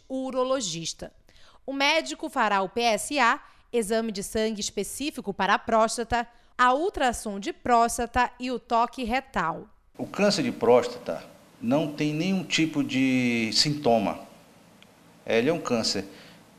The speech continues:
Speaker 2: de início, é, totalmente silencioso,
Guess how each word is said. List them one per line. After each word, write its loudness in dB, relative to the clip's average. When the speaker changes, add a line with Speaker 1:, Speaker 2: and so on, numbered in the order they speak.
Speaker 2:
de -2
início, -4
é, -2
totalmente 2
silencioso, -2